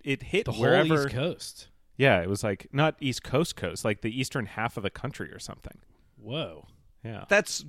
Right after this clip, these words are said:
Speaker 3: those are two really different things. So that's what I'm trying to differentiate about.
Speaker 1: Yeah.
Speaker 3: Did, did half the country lose power? Is that what you're saying?
Speaker 1: Uh, I think so. I'm
Speaker 2: The
Speaker 1: looking this
Speaker 2: East
Speaker 1: up
Speaker 2: half.
Speaker 1: here.
Speaker 3: Mike, do you
Speaker 1: Um,
Speaker 3: remember being on the East
Speaker 2: <laughs>
Speaker 3: half for this?
Speaker 2: No. No.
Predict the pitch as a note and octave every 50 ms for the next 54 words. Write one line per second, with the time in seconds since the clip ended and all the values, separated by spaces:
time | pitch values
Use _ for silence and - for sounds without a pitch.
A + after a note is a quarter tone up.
0 | D3 - - G3 F#3+ F3+ E3 F3+ D3+ - F#3+ F3 E3+ F3 F3 E3+ E3+ D#3 E3 C#3+
1 | D#3+ D3+ C3+ D3 C#3 C3 A#2 - D3+ C3 D#3 D#3+ - F3 E3 D3+ C#3+ D3 D3+ D3
2 | C#3 C#3+ C3 - C#3+ C#3 C3+ - - B2+ A#2+ A2+ - A2 G#2 F#2+ - - D#3 D#3
3 | - - D3+ C#3+ E3+ F3 D3 C#3 - _ _ _ - - E3+ F#3 G#3+ A#3 B3 -
4 | - _ - - E3+ - - F#3+ G3+ A3 G#3+ - A#3+ B3 B3+ B3 A#3+ B3+ C4+ C#4
5 | - - G#3+ A3 A3 A3+ A#3 C4 C4+ A#3+ F#3 G3 F#3 G3+ G#3+ A3 A3+ G#3+ - -
6 | A#3 A#3 C4 C#4 - - - _ _ _ _ _ _ _ _ _ _ _ - A2+
7 | G#2 G#2 G2+ G2 G2 G2 G2 F#2+ G#2+ G#2 - C3+ C3+ - - - F2 E2 F2 -
8 | G2 F#2+ G#2 B2+ D#3+ - - E3 F#3+ G#3 - - - B2 D3 A2+ G#2 - - -
9 | - - - - _ _ _ _ _ _ _ _ _ _ _ _ _ - G2 G#2+
10 | A3 G#3 C3 F#2 E3+ F3 G3+ A#3 A3 F#3+ F#3 F3+ F3+ F3+ F#3+ G#3 A#3 A#3+ A#3+ G3
11 | F3+ G#3 A3 A#3 A#3 A#3 A3+ G#3+ G#3 G#3 G3 G#3 A3+ G#3 B2+ F#3 G3+ A#3 A#3+ A#3
12 | - - - A#3+ A3+ - - A#3 G#3+ - - D4 - - - E3+ D#3+ - D3 C#3
13 | D3 D#3+ D#3 G#3+ B3+ A#3 E3 C3 A#2+ A2+ G#2+ D3+ - A#3 - _ - D3+ C3+ D3+
14 | E3+ G3 E3 B2 A#2 A2 G#2+